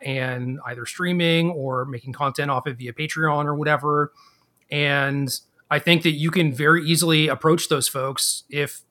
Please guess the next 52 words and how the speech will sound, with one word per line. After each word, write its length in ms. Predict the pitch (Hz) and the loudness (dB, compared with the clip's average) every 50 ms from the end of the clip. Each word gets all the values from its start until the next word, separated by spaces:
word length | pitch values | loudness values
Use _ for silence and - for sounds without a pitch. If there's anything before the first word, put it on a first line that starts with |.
| _ _ _ _ _ - | _ _ _ _ _ -6
they 260 | 139 147 139 135 139 | -4 -2 -2 -2 0
are 220 | 151 147 131 135 | 0 0 0 2
knowledgeable 600 | 143 147 139 147 151 151 135 143 127 143 139 151 | 2 2 4 4 4 4 2 0 -2 -2 0 0
in 120 | 160 139 135 | 0 0 0
those 220 | 135 131 127 - | -2 -2 -2 0
things 600 | - 180 180 170 147 131 139 135 139 143 - - _ _ _ _ _ _ _ - | 2 4 4 4 4 2 0 -2 -2 -4 -4 -6 _ _ _ _ _ _ _ -8
and 500 | 139 139 143 135 139 139 135 131 127 120 - | -2 0 0 2 2 0 0 -2 -4 -4 -4
be 100 | 151 143 | -4 -4
like, 180 | 135 123 117 | -4 -2 2
"Hey, 440 | - 180 196 180 156 147 151 156 - _ | 4 6 8 8 8 6 4 0 -4 _
you 120 | - 135 | -10 -8
know, 180 | 131 127 131 131 | -8 -6 -6 -6
if 140 | 131 - 156 | -4 0 0
I 400 | 143 135 135 139 135 131 127 - _ _ _ _ _ _ _ 175 143 | 2 2 2 0 0 -2 -4 -8 _ _ _ _ _ _ _ -20 -10
gift 260 | - 160 170 - - | -4 -2 -2 -2 -2
two 140 | - 165 160 | -4 -2 -2
subs 460 | - - 165 156 156 147 139 131 - | 0 0 2 2 2 2 0 -2 -4
to 80 | - 156 | -4 -4
your 80 | 151 | -6
Twitch 180 | - - 165 160 | -4 -4 -6 -6
channel, 420 | - - 139 131 127 131 135 135 | -6 -8 -6 -6 -4 -4 -4 -4
like, 140 | 135 135 127 | -4 -6 -6
give 140 | 123 135 131 | -8 -10 -12
you 80 | 143 131 | -8 -4
five 180 | - 135 135 | -2 -2 0
bucks 240 | 127 143 156 - - | 0 0 0 0 -2
or 40 | 143 | -4
whatever, 280 | 139 127 127 127 127 | -4 -4 -4 -4 -6
can 160 | - - 139 127 | -6 -6 -8 -6
you 80 | 123 | -4
help 180 | 127 135 123 - | -4 -4 -6 -6
me 60 | 131 | -10
with 100 | 123 120 | -14 -14
this 120 | - - | -12 -8
matchup? 300 | 156 151 143 - 131 123 | -6 -4 -4 -4 -6 -8
Just, 180 | 123 147 131 - | -8 -6 -6 -6
like, 160 | 135 139 117 | -6 -6 -6
give 160 | - 143 123 | -6 -4 -2
me 160 | 151 151 143 135 | -2 -2 -2 -2
the 100 | 143 - | -4 -4
breakdown 480 | - 147 139 127 - 139 131 135 135 | -2 -2 -4 -2 -4 -4 -2 -2 -4
of, 80 | 127 123 | -4 -6
like, 240 | 131 131 131 - _ _ _ _ _ - | -8 -10 -10 -14 _ _ _ _ _ -6
how 220 | - 139 135 139 | 0 2 4 4
I 40 | 139 | 4
should 180 | 135 165 151 - | 2 0 -2 2
sideboard 420 | 151 135 139 123 117 139 143 135 | 2 4 2 2 0 -2 -2 -2
and 60 | 127 | 0
how 140 | 143 139 139 | 0 0 -2
it 100 | 135 - | -2 -4
plays 240 | 147 139 127 120 123 | -6 -8 -6 -6 -6
out 340 | 120 127 131 131 127 - | -4 -2 -2 -2 -2 -6